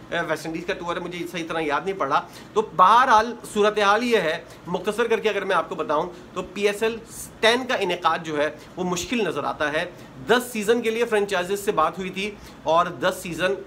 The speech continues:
ten to, uh, पीएसएल टेन के होने के बाद जो है वो complete हो जाएंगे और आखिरी season जो है इन franchises का, इसके बाद, अ, टीमें बढ़ भी सकती हैं। कोई franchise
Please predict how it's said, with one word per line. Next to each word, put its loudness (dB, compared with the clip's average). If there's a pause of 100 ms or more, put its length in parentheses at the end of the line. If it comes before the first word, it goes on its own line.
(340)
ten 2 (200)
to, -4 (280)
uh, -4
पीएसएल -2
टेन 0
के 0
होने 0
के -4
बाद 2
जो -4
है 0 (260)
वो -6
complete -4
हो -2
जाएंगे 0
और 0
आखिरी 4
season -2
जो -4
है 0 (260)
इन 4
franchises -4
का, 0
इसके -6
बाद, 0 (440)
अ, -10 (600)
टीमें 2
बढ़ 0
भी -4
सकती -2
हैं। 2 (420)
कोई 6
franchise -2